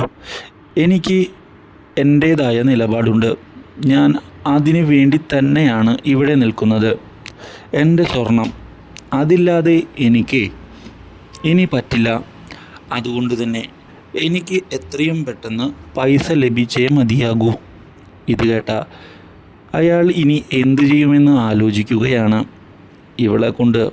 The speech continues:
വലിയ ശല്യമായല്ലോ, എങ്ങനെയെങ്കിലും ഒഴിവാക്കിയേ മതിയാകൂ." ഇതേ തുടർന്നാണ് ഹോസ്പിറ്റലിൽ നിന്ന് കൺമണി മടങ്ങിയെത്തുന്നത്.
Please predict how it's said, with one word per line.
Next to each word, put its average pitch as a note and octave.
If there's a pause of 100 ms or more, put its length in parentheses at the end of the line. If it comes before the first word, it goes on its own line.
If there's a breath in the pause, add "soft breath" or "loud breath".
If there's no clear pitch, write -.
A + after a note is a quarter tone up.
(400)
വലിയ C#3+ (160)
ശല്യമായല്ലോ, A2+ (1200 loud breath)
എങ്ങനെയെങ്കിലും D3+ (200)
ഒഴിവാക്കിയേ A#2+
മതിയാകൂ." A2 (760)
ഇതേ F3 (100)
തുടർന്നാണ് E3+ (100)
ഹോസ്പിറ്റലിൽ B2 (100)
നിന്ന് A2 (360)
കൺമണി B2+ (280)
മടങ്ങിയെത്തുന്നത്. B2+